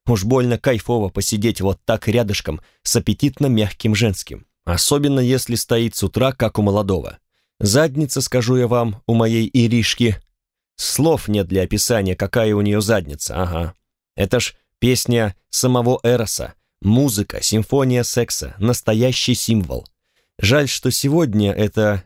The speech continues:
живое чудо-музыка изуродована пятнами на куртке из камуфляжа В С Р девяносто восемь Флора, она же капуста или арбузный камуфляж. Удачный, надо сказать,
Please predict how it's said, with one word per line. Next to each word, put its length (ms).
живое 560
чудо-музыка 840
изуродована 1000
пятнами 440
на 120
куртке 580
из 160
камуфляжа 800
В 240
С 280
Р 260
девяносто 520
восемь 360
Флора, 480
она 320
же 320
капуста 640
или 340
арбузный 680
камуфляж. 680
Удачный, 800
надо 220
сказать, 520